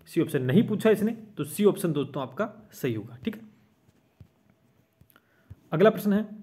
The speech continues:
ये सबको आता है, मौसर किसे कहते हैं? मृत्यु भोज। ठीक है, तो सी ऑप्शन दोस्तों आप सही करिए, मृत्यु भोज के उपरांत होता है ये। ये क्वेश्चन नंबर कितना हो गया?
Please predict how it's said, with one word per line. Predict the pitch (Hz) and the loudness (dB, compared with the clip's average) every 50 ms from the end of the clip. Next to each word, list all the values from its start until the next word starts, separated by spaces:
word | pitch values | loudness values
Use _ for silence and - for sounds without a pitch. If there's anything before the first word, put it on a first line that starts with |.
| - - - _ _ _ _ _ _ _ _ _ _ - - _ _ - | -20 -20 -20 _ _ _ _ _ _ _ _ _ _ -20 -20 _ _ 0
ये | 160 156 | 0 2
सबको | 156 180 165 - 202 | 2 0 0 2 4
आता | 196 185 185 - 196 | 4 4 4 4 2
है, | 185 170 - - 156 | 0 0 -2 -4 0
मौसर | 160 170 165 - 190 185 - - - - - - - _ _ _ | 2 2 4 4 2 2 0 -4 -14 -20 -20 -20 -20 _ _ _
किसे | - 175 185 180 | -2 0 2 2
कहते | 151 131 147 | 2 0 0
हैं? | 135 | 0
मृत्यु | 147 160 160 160 196 151 | 0 0 2 2 0 0
भोज। | 123 110 104 - - - - - _ _ _ _ _ _ _ _ _ - | 0 -2 -4 -6 -10 -16 -20 -20 _ _ _ _ _ _ _ _ _ -6
ठीक | 190 190 | -4 -4
है, | 262 254 - - - - _ | -4 -6 -8 -12 -20 -12 _
तो | - | -10
सी | 147 - - 208 220 | -10 -6 0 4 4
ऑप्शन | 202 - - 180 165 | 4 4 4 0 -2
दोस्तों | 147 143 - - 160 143 | 0 -2 -4 -4 -4 -4
आप | 135 135 - - - - | -4 -4 -6 -10 -16 -10
सही | - - 156 147 | -4 -2 -2 0
करिए, | 151 165 190 160 | 2 0 2 2
मृत्यु | 147 147 - - 180 | 0 0 2 2 2
भोज | 131 120 117 113 - | 2 0 -2 -4 -8
के | - - - 139 | -10 -6 -4 -4
उपरांत | 127 127 - 139 120 123 123 - - - - - | -4 -4 -4 -4 -2 -2 -4 -8 -14 -16 -12 -12
होता | 113 - - 110 | -10 -8 -8 -10
है | - 107 101 | -10 -10 -12
ये। | 95 98 - - - _ _ _ _ - - - _ _ _ _ _ _ _ _ _ _ _ - 139 139 139 143 | -14 -16 -20 -20 -20 _ _ _ _ -20 -20 -20 _ _ _ _ _ _ _ _ _ _ _ -6 -4 -2 -2 -2
ये | 156 156 156 160 | 0 2 2 2
क्वेश्चन | 160 165 156 151 - 170 | 2 2 0 0 0 0
नंबर | 165 165 160 160 | 0 0 0 -2
कितना | 170 170 180 175 | -2 -2 -2 -2
हो | 160 | 0
गया? | 160 202 214 | -2 -2 -4